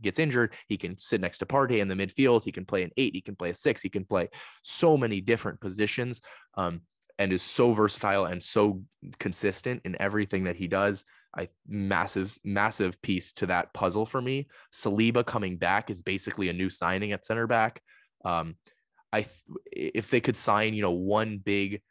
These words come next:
uh, m-, winger or something like that, one more big signing, I would be super confident in them for sure getting that fourth spot, because I don't know what Chelsea are gonna do the rest of the, the transfer window. And that's my issue in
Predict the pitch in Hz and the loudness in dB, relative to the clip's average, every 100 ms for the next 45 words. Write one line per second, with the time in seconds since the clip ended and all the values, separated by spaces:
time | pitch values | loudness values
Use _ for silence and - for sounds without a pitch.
0 | _ _ _ - 58 - 110 113 117 110 | _ _ _ -8 -6 -4 -4 -4 -8 -6
1 | 104 101 113 123 117 98 - 110 117 107 | 0 4 4 4 4 4 2 0 2 0
2 | 98 95 98 113 110 98 92 90 98 113 | 2 0 0 0 0 0 -2 -2 -2 -2
3 | 92 85 - - 123 104 104 87 87 98 | -4 -6 -12 -4 -2 2 0 2 0 0
4 | 143 185 - _ _ 135 135 135 143 - | 0 0 -4 _ _ -4 -4 -2 -2 2
5 | 143 131 135 135 127 - 135 - - 151 | 2 2 2 0 -2 0 0 0 2 2
6 | 185 - - - 104 104 98 - _ _ | 2 -4 -20 -12 -4 -2 -2 -6 _ _
7 | 73 107 110 110 107 110 117 120 - 104 | -8 -2 -2 -2 0 2 2 0 0 -2
8 | 101 120 110 107 98 85 98 98 113 135 | 0 2 2 2 -4 -4 -2 0 0 -2
9 | _ 127 123 - 123 123 120 127 120 113 | _ -4 -4 -6 -8 -8 -8 0 0 0
10 | - _ _ _ - 131 - 139 143 113 | -6 _ _ _ -4 -2 2 4 4 2
11 | 92 92 - 98 90 98 123 120 - 95 | 2 0 0 -2 -2 -2 0 0 0 -4
12 | 92 | -6